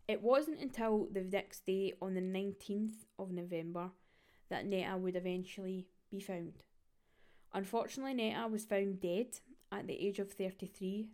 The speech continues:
in the middle of a local farmer's field by two local men. Now, the actual location where she was found was very close to a fairy mound, which are,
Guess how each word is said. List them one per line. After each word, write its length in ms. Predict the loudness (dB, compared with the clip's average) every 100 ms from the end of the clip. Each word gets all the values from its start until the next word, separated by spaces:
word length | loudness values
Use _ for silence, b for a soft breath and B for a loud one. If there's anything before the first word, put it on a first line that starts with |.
| -12 -6
in 80 |
the 60 | -2
middle 360 | 0 2 0 0
of 120 | -2
a 40 |
local 380 | 2 2 2 -2
farmer's 480 | -4 -4 -4 -4 -8
field 420 | -2 0 0 -4
by 180 | -6 -6
two 440 | -6 -6 -2 -2 -4
local 420 | -4 -4 -4 -6
men. 440 | -4 -2 -2 -4 -6 -12 _ b b b b b b b b _
Now, 100 | 4
the 80 | 6
actual 320 | 4 2 0
location 640 | 0 0 0 2 2 2
where 220 | 4 4
she 160 | 2 -4
was 240 | -4 -4
found 540 | -4 -2 0 -2 -4 0
was 340 | 6 6 6 4
very 300 | 4 6 4
close 360 | 2 2 2
to 160 | -4 -8
a 20 |
fairy 380 | -2 2 2 2
mound, 400 | 0 0 -2 -6 _ _ _ _ _
which 320 | 2 2 -2 -2
are, 460 | 2 4 4 2 0